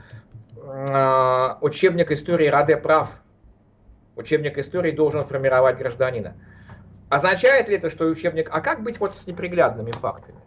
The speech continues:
допустим, тогда? Потому что понятно, что вы не сформируете позитивный образ будущего,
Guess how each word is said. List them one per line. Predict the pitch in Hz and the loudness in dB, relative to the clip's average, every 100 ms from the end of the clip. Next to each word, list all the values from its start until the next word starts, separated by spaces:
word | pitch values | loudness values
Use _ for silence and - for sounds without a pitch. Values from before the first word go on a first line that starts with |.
| _ | _
допустим, | - 87 - _ _ _ - | -20 -20 -20 _ _ _ -20
тогда? | 73 101 - - _ _ _ _ _ _ _ _ | -20 -20 -20 -20 _ _ _ _ _ _ _ _
Потому | - 143 | 0 0
что | 147 160 | 0 0
понятно, | 160 180 156 123 | 0 0 -4 -6
что | 135 | -10
вы | |
не | 139 | -10
сформируете | 135 151 151 156 147 120 | -10 -8 -4 -4 -4 -6
позитивный | 107 127 131 - 131 120 | -8 -8 -8 -8 -6 -2
образ | 120 107 98 - | -2 -2 -6 -10
будущего, | 113 110 104 107 - 170 196 | -10 -8 -6 -4 2 2 2